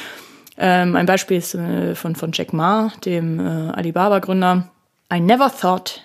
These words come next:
this thing“, also Alibaba, „would change my life. I was just trying to run a small business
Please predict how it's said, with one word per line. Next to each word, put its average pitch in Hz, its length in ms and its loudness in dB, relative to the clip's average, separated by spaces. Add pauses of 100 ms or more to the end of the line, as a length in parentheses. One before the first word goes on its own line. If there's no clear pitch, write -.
this - 260 -6 (140)
thing“, 208 400 0
also 165 220 -10
Alibaba, 170 500 -4
„would 226 160 -6
change 269 380 2
my 208 80 4
life. 156 480 -2 (200)
I - 60 -4
was - 240 -12
just - 400 0
trying 214 400 2
to - 140 -6
run 156 160 -2
a 151 60 -4
small 190 500 2
business 151 440 -6